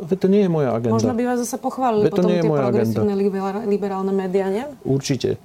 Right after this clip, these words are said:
Speaker 1: určite. To by som nemohol spávať potom už, keby ma aj
Speaker 2: Nie,
Speaker 1: za
Speaker 2: vážne
Speaker 1: toto
Speaker 2: sa pýtam.
Speaker 1: pochválili.
Speaker 2: Prečo to nemôžete predložiť vy? Ak hovoríte ešte, že to bola dohoda medzi vami a pánom Grellingom, tak predsa nie je problém také niečo
Speaker 1: No a
Speaker 2: predložiť,
Speaker 1: prečo to
Speaker 2: nie?
Speaker 1: nepredloží Braňo Grelling?
Speaker 2: A prečo to nepredložíte vy?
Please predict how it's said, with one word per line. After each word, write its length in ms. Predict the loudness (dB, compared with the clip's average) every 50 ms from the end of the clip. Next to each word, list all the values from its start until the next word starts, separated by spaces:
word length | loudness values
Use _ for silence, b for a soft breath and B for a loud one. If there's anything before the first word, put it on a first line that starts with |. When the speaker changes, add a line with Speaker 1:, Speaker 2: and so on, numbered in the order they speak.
| -14
Speaker 1:
určite. 460 | -10 -6 -6 -4 -2 -2 -2 0 0 0
To 120 | 2 2 2
by 60 | 2 2
som 140 | 2 2 2
nemohol 320 | 2 2 2 2 0 0
spávať 480 | -2 -2 -2 0 0 2 2 0 -2 -2
potom 300 | -2 -2 0 0 -2 -2
už, 160 | -2 -4 -4
keby 220 | -4 -4 -2 0 0 0
ma 80 | 0 0 0 0
aj 80 | 0 0
Speaker 2:
Nie, 80 | 2
Speaker 1:
za 140 | 2 2 2
Speaker 2:
vážne 100 | 2 2
Speaker 1:
toto 60 | 0
Speaker 2:
sa 80 | 2 0
pýtam. 80 | 0
Speaker 1:
pochválili. 260 | 0 0 0 0 0 0
Speaker 2:
Prečo 180 | 0 0 -2 -2
to 60 | 0 0
nemôžete 300 | 2 0 0 0 -2 -2
predložiť 340 | 0 0 0 2 0 0 0 0
vy? 60 | 2 2
Ak 140 | 2 4 4
hovoríte 280 | 2 2 0 2 2 0
ešte, 140 | 2 2 0 -2
že 60 | -2
to 80 | -2 0
bola 160 | 0 0 0
dohoda 300 | 2 2 2 2 2 2 2
medzi 220 | 0 0 0 0
vami 320 | 2 2 2 2 0 -2 B B B B B B B
a 20 | 2
pánom 240 | 4 4 4 2 0
Grellingom, 480 | 0 0 2 2 2 2 2 2 0 0
tak 160 | -4 -6 -4
predsa 220 | -4 -4 -2 0 0
nie 180 | 2 2 0
je 40 | 2 0
problém 260 | -2 -2 0 -2 -2
také 220 | -2 -2 -2 -2
niečo 180 | -2 -2 -2 -4
Speaker 1:
No 60 | -2
a 80 | -2 -2
Speaker 2:
predložiť, 100 | 0 -2
Speaker 1:
prečo 220 | -2 0 -2 -2
to 80 | -2 0
Speaker 2:
nie? 60 | -2 -2
Speaker 1:
nepredloží 460 | -2 -2 -2 0 0 0 0 0 0
Braňo 320 | 0 0 0 -2 -2 -2
Grelling? 400 | -2 -2 -2 -2 -2 -4 -4 -6 -10 -14 -20 -20 _ _ _ -20 _ _ _ _ _ _ _ _ _ _ _ _ _ _ -14
Speaker 2:
A 20 |
prečo 300 | -12 -12 -12 -12 -12 -10
to 60 | -8 -10
nepredložíte 480 | -8 -8 -6 -6 -6 -6 -6 -8 -8 -8
vy? 80 | -8